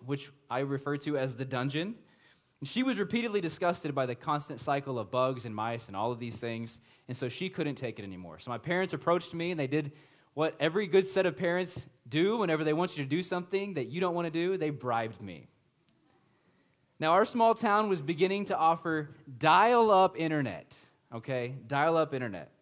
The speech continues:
My dad offered me my very own brand new used laptop computer and the fastest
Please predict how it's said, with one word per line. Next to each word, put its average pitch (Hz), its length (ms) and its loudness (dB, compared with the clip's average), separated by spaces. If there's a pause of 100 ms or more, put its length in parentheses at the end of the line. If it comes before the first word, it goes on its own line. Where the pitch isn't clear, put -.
(480)
My 175 200 2
dad 175 380 2
offered 180 420 2
me 180 180 0
my 147 180 0
very 175 420 2
own 185 520 2 (220)
brand 202 480 2
new 240 400 2 (320)
used 240 760 0 (400)
laptop 226 520 4
computer 240 520 -2 (960)
and 196 200 4
the 175 120 6
fastest 262 880 4